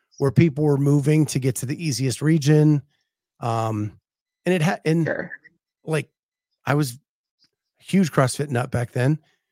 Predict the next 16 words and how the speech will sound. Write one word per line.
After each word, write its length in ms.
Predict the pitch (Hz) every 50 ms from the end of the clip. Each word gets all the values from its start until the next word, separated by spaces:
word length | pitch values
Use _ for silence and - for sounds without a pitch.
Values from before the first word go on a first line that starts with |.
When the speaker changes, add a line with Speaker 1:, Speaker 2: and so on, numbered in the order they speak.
| _ _ _ _ _ _ _
Speaker 1:
Like, 320 | - 147 135 135 - - _
everybody 500 | 170 165 165 180 185 151 131 160 160 156
was 240 | 151 151 139 113 -
moving 560 | 139 160 185 180 147 147 143 139 151 156 - - _ _ _ _ _ _
to 100 | - 165
get 240 | 147 175 175 - - _ _ _ _ _ _ _ _ _
the 80 | 175
better, 560 | 156 160 165 165 170 170 170 165 165 151 - - _ _ _ _ _ _ _ _ -
like, 120 | 190 160
Margo 300 | 180 196 202 214 208 202 185
Speaker 2:
Yeah. 80 | 160 170
Speaker 1:
Alvarez, 560 | 202 214 180 156 143 139 135 135 139 127 127 -
love 220 | - 185 190 190 175
her 100 | 190 175
to 140 | - - 139
death. 420 | 127 117 156 165 175 165 - -